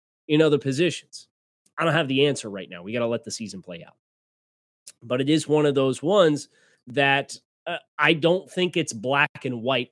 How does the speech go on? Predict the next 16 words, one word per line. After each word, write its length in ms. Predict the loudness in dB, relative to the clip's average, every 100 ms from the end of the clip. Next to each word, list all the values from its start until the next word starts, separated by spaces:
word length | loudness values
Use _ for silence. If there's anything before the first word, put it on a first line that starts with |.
| -6
open 320 | -6 -4 -8
and 120 | -10
shut. 260 | -10 -12 -10
And 140 | -6
there's 160 | -6 -4
a 40 |
lot 280 | -2 0 0
of 80 | 0
these 180 | -2 -2
decisions 560 | -6 -8 -6 -6 -10 -14 _ _ -4
that 180 | -2
I 220 | -2 -2 -2
do 240 | -2 -4
think 300 | -2 -6 -6 -8
are 180 | -6 -6
that 240 | -8 -18